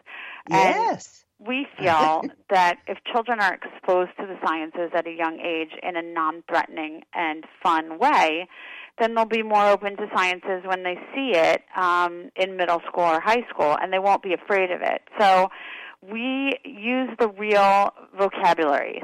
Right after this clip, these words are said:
Speaker 1: So if
Speaker 2: Mm-hmm.
Speaker 1: we are mixing two colors together, um, we'll tell the kids we're gonna do a chemistry lesson. Um, if we are planting and,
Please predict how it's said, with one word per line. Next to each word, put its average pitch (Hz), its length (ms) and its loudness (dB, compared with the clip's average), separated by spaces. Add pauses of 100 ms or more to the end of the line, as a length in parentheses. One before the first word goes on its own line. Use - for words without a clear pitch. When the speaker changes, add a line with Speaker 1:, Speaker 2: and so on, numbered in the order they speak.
(120)
Speaker 1:
So 185 360 6
if 202 200 0
Speaker 2:
Mm-hmm. 202 120 -10
Speaker 1:
we 240 200 0
are 208 200 4
mixing 202 640 -4
two 214 100 -8
colors 202 360 4 (120)
together, 165 520 -2 (460)
um, 175 560 2 (380)
we'll 202 160 4
tell 190 240 2
the 190 80 0
kids 196 260 -4
we're 190 100 -2
gonna 214 160 -4
do 190 120 -2
a - 140 -4
chemistry 185 420 -4
lesson. - 500 -4 (440)
Um, 175 640 2
if 202 120 0 (140)
we 214 220 0
are 190 280 4 (160)
planting 214 800 -2 (200)
and, 170 560 2